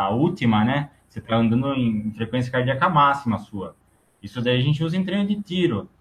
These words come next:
É, você consegue manter um tempo menor. Agora você tá, tá, tá saindo isso em rodagem sua. Rodagem é pra sair zona três, entendeu?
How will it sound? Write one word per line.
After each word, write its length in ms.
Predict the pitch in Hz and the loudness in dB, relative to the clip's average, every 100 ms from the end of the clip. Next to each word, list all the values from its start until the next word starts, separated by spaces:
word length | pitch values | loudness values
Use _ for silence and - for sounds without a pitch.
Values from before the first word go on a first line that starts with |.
| _ _ _ | _ _ _
É, 460 | 101 104 101 101 101 | -4 -2 -2 -4 -6
você 120 | - | -10
consegue 380 | 117 120 131 131 | -8 -6 -4 -4
manter 280 | 143 147 151 | -4 -2 0
um 140 | 156 | 0
tempo 360 | - 143 143 185 | 0 -4 -4 0
menor. 540 | 202 160 135 120 - - _ _ _ | 0 4 4 2 -2 -16 _ _ _
Agora 140 | 98 101 | -14 -12
você 80 | 117 | -4
tá, 300 | 127 131 117 | 0 0 -2
tá, 160 | - | -6
tá 160 | 113 127 | -4 -4
saindo 300 | 127 131 127 | -2 0 0
isso 180 | 120 131 | -2 0
em 80 | 123 | 2
rodagem 500 | 127 117 117 120 117 | 4 6 4 4 0
sua. 480 | - 127 175 - - _ _ | -2 -6 -4 -4 -8 _ _
Rodagem 540 | 139 156 160 185 190 226 | 0 2 6 6 6 4
é 40 | |
pra 140 | 220 208 | 2 -2
sair 320 | 196 190 185 | 0 0 -2
zona 240 | 170 196 | -2 -2
três, 520 | 196 139 139 139 104 95 | -2 -2 -2 -2 -4 -6
entendeu? 500 | - 95 110 135 | -16 -8 -4 -4